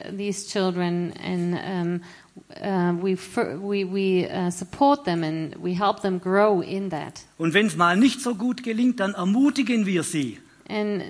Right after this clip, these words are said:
Speaker 1: sometimes when it's not going so great and they fail, we'll encourage them.
Speaker 2: Ja, hey, gib nicht auf, du kannst das, ich glaube an dich.
Speaker 1: Don't give up, you can do that and, and I'll support you and I,
Speaker 2: Und
Speaker 1: I
Speaker 2: das
Speaker 1: trust
Speaker 2: ist,
Speaker 1: in you.
Speaker 2: das ist das Bild der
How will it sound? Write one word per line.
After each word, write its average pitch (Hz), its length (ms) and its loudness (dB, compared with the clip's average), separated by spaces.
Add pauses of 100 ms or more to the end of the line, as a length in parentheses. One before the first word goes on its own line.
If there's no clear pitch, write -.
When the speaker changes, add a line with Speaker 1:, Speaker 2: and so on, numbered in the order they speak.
(120)
Speaker 1:
sometimes 247 540 2
when 208 180 0
it's 202 200 -4
not 240 260 0
going 220 280 0
so 208 160 -4
great 202 400 0
and 180 180 0
they 175 180 0
fail, 233 520 0 (280)
we'll 202 160 0
encourage 240 640 0
them. 151 300 -4 (340)
Speaker 2:
Ja, 165 120 -4
hey, 190 440 -4
gib 196 200 -4
nicht 220 300 -4
auf, 240 280 -4
du 180 80 -8
kannst 247 420 0
das, 190 160 -4
ich - 160 -8
glaube 214 320 0
an 208 140 2
dich. 147 400 -6
Speaker 1:
Don't 262 260 4
give 285 240 4
up, 190 260 2
you 214 160 -8
can 320 240 4
do 202 200 -2
that 170 360 0
and, 175 360 -2
and 185 240 -2
I'll 202 180 0
support 208 460 -2
you 196 80 2
and 180 100 2
I, 175 240 0
Speaker 2:
Und 156 80 0
Speaker 1:
I 185 60 2
Speaker 2:
das 170 140 4
Speaker 1:
trust 202 240 4
Speaker 2:
ist, - 40 -14
Speaker 1:
in 165 160 -2
you. 160 160 0
Speaker 2:
das 170 240 4
ist 175 180 -6
das 156 140 -6
Bild 240 640 2
der 151 220 0